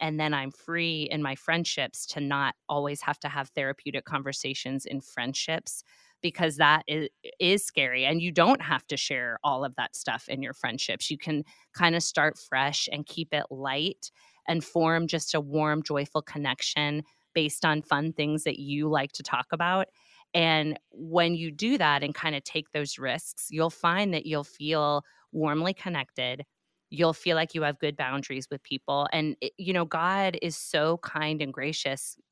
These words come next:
to know, like, you're not meant to be alone. I often pray, "God, open my eyes, send me a friend." You know, if you read my journals, Lorraine, half of them are like, "Please send me good friends." And ever since I wrote the six conversations,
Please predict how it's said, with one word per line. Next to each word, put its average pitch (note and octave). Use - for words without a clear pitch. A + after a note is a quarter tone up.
to -
know, D3
like, C#3
you're D3
not D3
meant D#3
to -
be C#3+
alone. C#3
I C#3
often D3+
pray, E3+
"God, D#3
open F3+
my F#3
eyes, -
send D#3
me A3
a G3+
friend." D#3+
You G3
know, G3
if F3+
you A3
read C#4
my G3
journals, D#3+
Lorraine, F3+
half -
of G3
them F3+
are E3
like, D#3
"Please D#3+
send D3+
me C#3+
good C3+
friends." D#3+
And D3+
ever E3
since E3+
I C#3+
wrote D3
the D3
six -
conversations, C#3+